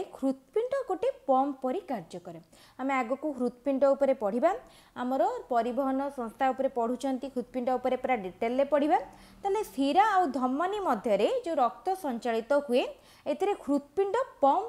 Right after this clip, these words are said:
ପରି କାର୍ଯ୍ୟ କରେ। ପମ୍ପର କାର୍ଯ୍ୟ କ'ଣ? ଆମେ ଜାଣିଛନ୍ତି। ତ ଏଠି ଆମର ମନୁଷ୍ୟ ଶରୀରରେ ପମ୍ପ ପରି କିଏ କାର୍ଯ୍ୟ କରେ? ହୃତ୍ପିଣ୍ଡ ପମ୍ପ ପରି କାର୍ଯ୍ୟ କରେ।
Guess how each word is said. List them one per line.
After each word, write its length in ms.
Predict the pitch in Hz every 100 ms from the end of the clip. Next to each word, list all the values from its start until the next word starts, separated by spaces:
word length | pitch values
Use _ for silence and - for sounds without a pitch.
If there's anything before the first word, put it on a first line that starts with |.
| -
ପରି 200 | 370 415
କାର୍ଯ୍ୟ 400 | - 277 - 190
କରେ। 240 | 175 170 170 _
ପମ୍ପର 360 | 262 330 370 359
କାର୍ଯ୍ୟ 340 | 349 277 320
କ'ଣ? 180 | 320 320
ଆମେ 260 | 311 254
ଜାଣିଛନ୍ତି। 520 | 240 254 269 311 294 311 - - - _
ତ 0 | 403
ଏଠି 260 | 330 285
ଆମର 200 | 359 370
ମନୁଷ୍ୟ 540 | 339 247 247 349 466 453 427
ଶରୀରରେ 480 | 285 226 220 214 330 453 -
ପମ୍ପ 220 | 254 302 415
ପରି 180 | 392 392
କିଏ 200 | 392 359
କାର୍ଯ୍ୟ 340 | 349 359 - 370
କରେ? 200 | 381 494 554 -
ହୃତ୍ପିଣ୍ଡ 460 | 277 - - 392 440 453
ପମ୍ପ 240 | 254 240 262 -
ପରି 220 | 220 403 571
କାର୍ଯ୍ୟ 360 | 277 208 - 180
କରେ। 240 | 175 160